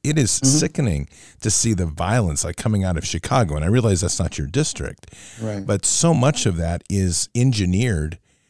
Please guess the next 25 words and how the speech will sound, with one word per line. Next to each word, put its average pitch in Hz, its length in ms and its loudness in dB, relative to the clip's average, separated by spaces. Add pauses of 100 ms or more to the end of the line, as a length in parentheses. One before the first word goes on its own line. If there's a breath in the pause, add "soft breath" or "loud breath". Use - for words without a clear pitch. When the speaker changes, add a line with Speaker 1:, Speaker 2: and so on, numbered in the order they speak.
(200)
Speaker 1:
to 95 120 -2
cause 120 420 0
perpetual - 720 0
and 98 200 2 (120)
systemic 107 640 0
scars 98 720 0
within 95 500 2 (260 soft breath)
one 101 220 2
Speaker 2:
Yeah. - 140 2
Speaker 1:
cultural 104 340 0
class. - 500 -4
What 143 120 0
are 226 60 0
your 156 100 2
thoughts - 360 -2
on 78 100 2
this 69 180 -2
and 80 100 0
where, 95 180 0
where 120 140 2
Speaker 2:
Yeah. 92 60 -4
Speaker 1:
we 98 100 0
have 90 160 -2
to - 80 -8
go? 71 340 -8